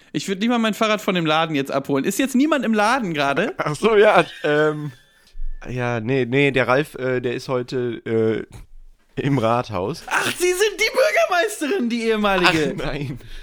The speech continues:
Speaker 2: Also, ja, schon.
Speaker 1: Ich hab Sie mit den Tunneln gar nicht erkannt und mit der Kappe.
Speaker 2: Ja, ich weiß nicht. Ich hab, ähm, so das Gefühl, ähm, dass, äh, Bike Riding live ist.
Speaker 1: Okay, ist mein Fahrrad fertig?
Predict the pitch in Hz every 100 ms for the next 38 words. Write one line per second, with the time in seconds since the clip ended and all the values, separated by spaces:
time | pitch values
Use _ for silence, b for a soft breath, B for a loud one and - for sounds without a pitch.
0 | B B 120 120 123 131 147 120 92 -
1 | 147 147 110 - B B B B B B
2 | - - 226 285 262 240 226 254 294 294
3 | 233 208 202 220 208 254 262 233 196 170
4 | 156 165 147 131 - - _ B B B
5 | B - 82 85 92 107 101 110 113 98
6 | 98 131 - - 113 107 107 104 110 107
7 | 110 107 104 110 - 113 110 110 104 104
8 | 101 101 85 - _ _ _ B B B
9 | - 98 - - - 98 98 95 - 101
10 | 98 107 107 98 98 92 90 92 95 -
11 | 85 - - B B B - 165 175 165
12 | 214 208 233 226 233 - 214 254 370 403